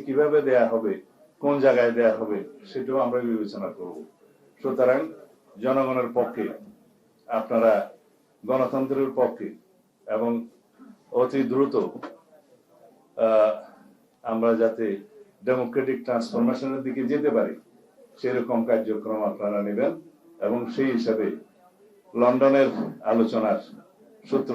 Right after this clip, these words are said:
ধরে যে সিদ্ধান্তটা হয়েছে, সেটা খুব শিগগির ইলেকশন কমিশনে যথাযথ প্রক্রিয়ায় কমিউনিকেট করবেন বলে আশা করি, যাতে ইলেকশন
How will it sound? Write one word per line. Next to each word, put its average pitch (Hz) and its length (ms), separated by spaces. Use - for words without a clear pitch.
ধরে 101 180
যে 113 80
সিদ্ধান্তটা 117 640
হয়েছে, 120 320
সেটা 117 220
খুব 117 120
শিগগির 113 360
ইলেকশন 120 360
কমিশনে 107 460
যথাযথ 139 480
প্রক্রিয়ায় 101 480
কমিউনিকেট 147 560
করবেন 127 260
বলে 117 140
আশা - 240
করি, 80 180
যাতে 120 260
ইলেকশন 117 300